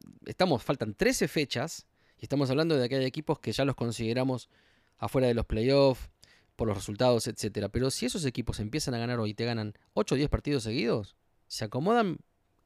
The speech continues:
no te digo primero, pero entran con un envión bárbaro y ese último envión es el que llevan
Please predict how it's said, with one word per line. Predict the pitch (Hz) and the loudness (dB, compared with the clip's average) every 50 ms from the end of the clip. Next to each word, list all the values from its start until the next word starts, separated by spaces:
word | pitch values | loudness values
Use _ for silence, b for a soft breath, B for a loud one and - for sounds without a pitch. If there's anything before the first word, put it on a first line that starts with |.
| _ _ 139 | _ _ -8
no | 139 160 | -6 -4
te | 165 127 | -2 -2
digo | 120 110 104 | -2 -2 -2
primero, | 98 - 208 240 196 120 107 101 104 - _ | 0 2 4 6 6 4 4 0 -6 -10 _
pero | - 107 104 107 | -6 -2 2 2
entran | 127 185 170 - 131 123 117 | 4 4 2 2 0 -2 0
con | 117 120 | 0 0
un | 123 123 | 0 0
envión | 117 120 127 131 127 | 0 2 0 2 2
bárbaro | 147 160 175 190 202 202 b b b b b b b b | 2 4 4 4 4 2 b b b b b b b b
y | - 123 139 | 0 4 4
ese | 170 - - 156 | 4 6 6 6
último | 147 160 180 180 156 180 165 160 151 | 6 6 4 4 2 2 2 2 2
envión | 147 147 139 160 180 185 | 0 0 0 0 0 0
es | 170 - - | 0 -2 -2
el | 127 120 | -4 -4
que | 117 127 120 | -2 -4 -2
llevan | 113 139 143 143 131 123 117 | -2 0 0 0 -2 -2 -6